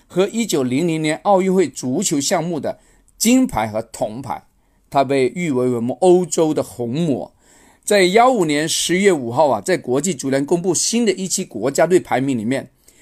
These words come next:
比利时首次是榜首，创造了历史。我们再看对面那个啊，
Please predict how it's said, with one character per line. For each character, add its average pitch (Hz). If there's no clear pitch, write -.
比 220
利 262
时 214
首 151
次 -
是 -
榜 208
首， -
创 135
造 123
了 107
历 120
史。 -
我 165
们 160
再 160
看 151
对 170
面 151
那 131
个 117
啊， 117